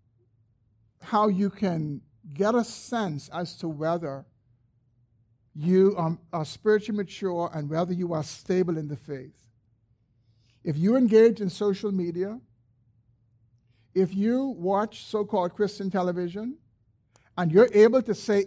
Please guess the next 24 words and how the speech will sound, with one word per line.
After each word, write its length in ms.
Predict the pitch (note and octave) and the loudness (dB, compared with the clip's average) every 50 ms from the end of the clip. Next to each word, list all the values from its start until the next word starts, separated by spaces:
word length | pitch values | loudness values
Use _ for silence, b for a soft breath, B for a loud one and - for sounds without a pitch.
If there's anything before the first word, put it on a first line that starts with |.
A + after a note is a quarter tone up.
| G3 | 0
amen 480 | F#3+ G3 G#3+ A#3 A3+ F#3 F#3 G3+ A3 A3 | 2 4 4 4 4 2 0 0 -2 -2
to 100 | - F#3+ | -4 -6
much 360 | D#3+ D3 D3 D#3 E3 - - | -6 -6 -6 -8 -8 -8 -6
of 140 | A3 G3+ F#3 | -8 -6 -6
that, 260 | G3 F#3+ A3+ B3+ B3+ - _ _ _ _ _ _ _ _ _ _ _ _ _ _ _ _ _ _ _ _ | -6 -6 -6 -8 -10 -14 _ _ _ _ _ _ _ _ _ _ _ _ _ _ _ _ _ _ _ _
my 80 | - C#3+ | -18 -12
brother, 320 | C#3 D#3 E3 F3 F#3 G3+ | -6 -4 -2 -2 -2 -2
my 180 | F#3+ E3+ D#3 D3+ | -4 -4 -6 -8
sister, 600 | - - F3+ F3 F3 - - G3 G3 G#3 A3 A3+ _ _ _ _ _ _ _ _ _ _ _ _ _ | -10 -10 -10 -10 -10 -10 -10 -10 -8 -8 -10 -14 _ _ _ _ _ _ _ _ _ _ _ _ _
that 200 | - E3 F3 F3+ | -4 -4 -4 -2
is 100 | F3 D3+ | -4 -6
a 60 | D#3 | -8
telltale 580 | D3+ D#3 - F#3+ E3+ E3+ F3 F3 G3+ F3 F3+ F3+ | -10 -8 -6 -4 -2 -2 -2 -4 -4 -4 -4 -6
sign 480 | F3 - - C#3 C3+ C3 A#2+ A2+ - - _ _ _ _ _ _ _ _ _ _ _ _ _ _ _ _ _ _ | -8 -10 -14 -14 -14 -14 -16 -18 -20 -20 _ _ _ _ _ _ _ _ _ _ _ _ _ _ _ _ _ _
that 200 | - C#3+ C#3 C3 | -10 -10 -10 -6
you 120 | D3 D#3 | -4 -4
have 100 | E3 D#3+ | -4 -4
fallen 500 | D#3+ - - F3 E3 E3+ F3 F3 F3+ F3+ | -6 -10 -10 -6 -4 -2 -2 -2 -4 -4
prey 460 | F3 - - - D#3+ C#3 C3 B2 C3 A#3 - _ _ _ _ _ _ _ _ _ _ _ _ _ _ _ | -6 -10 -12 -10 -10 -10 -10 -12 -16 -20 -20 _ _ _ _ _ _ _ _ _ _ _ _ _ _ _
to 80 | - D3+ | -12 -10
the 140 | C3+ - B2+ | -8 -8 -10
sleight 600 | - - - - F3 D#3 D#3 D#3+ E3 E3+ - _ _ _ _ _ - | -10 -12 -12 -10 -8 -6 -4 -6 -6 -8 -10 _ _ _ _ _ -14
and 180 | - A#2 A2+ - | -14 -12 -12 -14
cunning, 500 | - - - D#3+ D3+ D3 D3 D3+ D#3+ D#3 | -12 -10 -6 -6 -4 -4 -4 -6 -8 -10